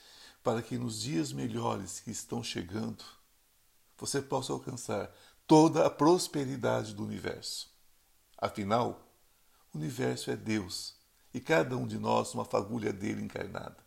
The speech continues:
Portanto, nada é impossível de se alcançar. Obrigado por acompanhar meu podcast.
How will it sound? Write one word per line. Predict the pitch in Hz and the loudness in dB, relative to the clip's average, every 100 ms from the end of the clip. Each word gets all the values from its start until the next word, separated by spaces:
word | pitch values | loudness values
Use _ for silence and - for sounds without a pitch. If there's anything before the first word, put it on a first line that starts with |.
| _ _ - - - | _ _ -20 -20 -20
Portanto, | - 120 - - 127 120 - | -2 -2 0 2 2 2 -6
nada | - 123 127 127 131 123 120 120 117 - - | -8 -6 -2 4 6 4 2 -2 -4 -6 -2
é | 117 120 - | 0 -2 -4
impossível | 151 156 139 - - 110 101 98 | -8 -8 -8 -8 -6 -6 -6 -8
de | 104 | -10
se | - - | -12 -14
alcançar. | - - - - - - _ _ _ _ _ _ - - - | -16 -16 -16 -16 -18 -20 _ _ _ _ _ _ -20 -20 -8
Obrigado | - 135 156 127 120 110 | -2 0 4 6 6 4
por | 120 | 0
acompanhar | 110 113 - 107 104 | 0 -2 -4 -2 -2
meu | 98 98 | -4 -6
podcast. | 104 98 - 110 113 - - | -6 -8 -2 0 0 -4 -10